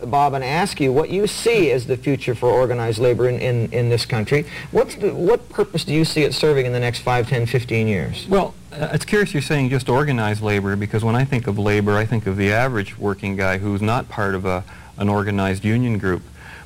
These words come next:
Speaker 2: But what unions have traditionally done is monopolize their labor, and that has been their primary function in the marketplace.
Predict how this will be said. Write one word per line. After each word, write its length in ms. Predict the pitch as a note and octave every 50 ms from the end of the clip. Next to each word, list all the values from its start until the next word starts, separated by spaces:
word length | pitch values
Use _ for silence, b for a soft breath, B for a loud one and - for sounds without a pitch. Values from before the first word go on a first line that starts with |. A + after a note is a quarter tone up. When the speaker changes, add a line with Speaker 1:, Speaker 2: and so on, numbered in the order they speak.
| B
Speaker 2:
But 120 | - A#2 -
what 200 | A#2 B2 A2+ B2
unions 400 | C3 D3 D#3+ D#3+ C#3 B2 A#2+ A#2
have 180 | B2 A#2 A2
traditionally 640 | - - A#2+ A#2 D3+ F#3+ - - E3 C3 A2+ G#2+ G2+
done 240 | G2+ G2 G2 G2+
is 120 | G#2+ G#2 G#2+
monopolize 800 | B2 A#2 B2+ C3+ E3 F#3 - E3 C3 G#2 F#2+ G2 G2+ G2+ -
their 180 | - A2 G2 G2
labor, 380 | G2+ G2+ G2+ G2+ G2 G2 G2+ G#2
and 80 | G#2
that 160 | A2 A2+ B2
has 240 | B2+ D3 C#3 B2+ A#2
been 500 | A#2 A2 B2+ C#3 C#3 B2+ A#2 A2+ A2 A2 A#2 B B B B B B B B -
their 200 | C3 A#2+ A#2 A#2
primary 480 | A#2 - A#2+ A#2 A#2 A#2 A2 A2 G#2+
function 440 | G#2 - D3+ D#3+ F3 E3+ - - A2
in 120 | G#2+ G#2+ A2
the 40 |
marketplace. 800 | A2+ A#2 C3 E3+ F3+ D3+ - - - - G2+ F2 F2 - - -